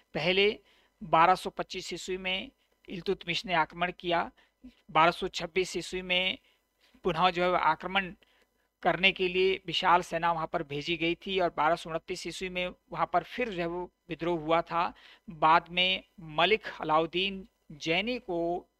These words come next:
बंगाल का सूबेदार नियुक्त किया गया और बंगाल में शांति स्थापित की गई। यह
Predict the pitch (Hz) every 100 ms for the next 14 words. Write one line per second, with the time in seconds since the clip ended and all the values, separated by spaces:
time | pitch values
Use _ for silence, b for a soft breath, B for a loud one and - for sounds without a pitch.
0 | - 151 151 165 190 190 170 - 160 160
1 | 151 143 147 - - 160 156 160 160 160
2 | - b _ - 165 165 165 147 147 147
3 | 151 147 151 - 139 143 151 - 139 135
4 | 156 - 160 156 160 160 170 b b 175
5 | 170 165 180 190